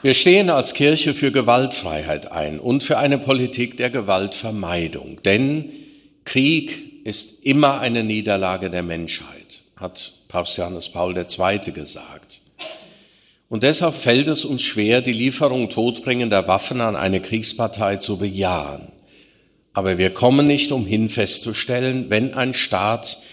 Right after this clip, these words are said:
gewaltsam zur Beute eines anderen gemacht werden soll, so besitzt er das natürliche Recht auf Selbstverteidigung. Und die Ermöglichung dieser Selbstverteidigung durch andere Länder ist legitim.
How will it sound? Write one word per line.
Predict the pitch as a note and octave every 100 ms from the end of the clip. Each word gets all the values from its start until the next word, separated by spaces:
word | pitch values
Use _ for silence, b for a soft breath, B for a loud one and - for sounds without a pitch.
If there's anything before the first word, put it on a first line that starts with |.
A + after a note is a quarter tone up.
| B _
gewaltsam | F#2+ F2 G2+ D#3 D3+ D#3 D3 D3
zur | - G#2
Beute | F#2+ G#2+ B2+ A#2+
eines | G2 F#2 F2
anderen | - A#2+ A#2+ G2+ F#2
gemacht | F2 F2+ G2 -
werden | G#2+ G2+ G2+
soll, | F#2 G3 G2 G2 B B B B
so | - G2
besitzt | G2 - C#3+ D3+ -
er | A2 F#2+
das | F2+ F2+
natürliche | F#2+ F2 - F3+ D#3 C#3+ G#2+ F#2+
Recht | F#2+ - G#2
auf | G2
Selbstverteidigung. | - F#2 E2 - D#2 - D2 D2 D2 - D2 C#2+ - b b b b b
Und | - G#2
die | A2
Ermöglichung | A2+ C#3+ G3 E3 B2 A2+ G#2+
dieser | A#2 A2 G#2
Selbstverteidigung | A#2 A#2+ - C3 - A#2 A2+ A2 G#2 G#2
durch | F#2 - G2+
andere | G#2+ B2 A2
Länder | G2+ F#2+ G2+ G2+ -
ist | A#2+ A#2 - - - -
legitim. | F#2+ F#2+ G2+ - E2+ D2+ D2 -